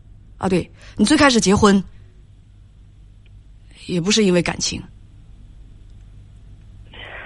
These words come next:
我跟你说这些有什么用？我，我懂了。那你希望我说什么？你说。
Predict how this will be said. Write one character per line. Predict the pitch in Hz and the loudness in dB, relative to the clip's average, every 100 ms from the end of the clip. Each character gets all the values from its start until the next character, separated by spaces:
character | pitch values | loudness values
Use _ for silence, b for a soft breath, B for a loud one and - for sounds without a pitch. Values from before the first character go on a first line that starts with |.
| B B - - - - - - - - - - - - - - - - - - | B B -20 -20 -20 -18 -16 -16 -18 -20 -20 -20 -20 -20 -20 -20 -20 -20 -20 -4
我 | |
跟 | 190 302 | 6 6
你 | |
说 | - - | 8 6
这 | 269 | 6
些 | 285 | 6
有 | 240 | 4
什 | 196 | 2
么 | 220 | 2
用？ | 240 b b b b b - - - - - - - - - - - - | 0 b b b b b -20 -20 -20 -20 -20 -20 -20 -20 -20 -20 -20 -10
我， | 220 - | -6 0
我 | 247 | 2
懂 | 220 165 | 4 2
了。 | 170 185 - B B | 0 -4 -16 B B
那 | 254 | 2
你 | 311 247 | 4 4
希 | - 269 | 0 2
望 | 277 | 4
我 | 196 | 4
说 | 220 | 2
什 | 202 | 2
么？ | 170 175 - - - - - | 0 -2 -8 -20 -20 -12 -4
你 | |
说。 | 185 226 | 0 2